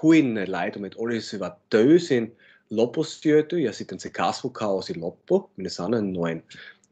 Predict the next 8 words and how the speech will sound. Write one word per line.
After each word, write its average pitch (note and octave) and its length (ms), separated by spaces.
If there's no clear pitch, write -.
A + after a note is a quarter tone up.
äh, F#2+ 160
s-, - 100
äh, G2 280
Etelä-Suomessa A2 1000
lokakuun A2+ 640
keskivaiheessa, C#3 840
sitten F3+ 640
meidän A2 680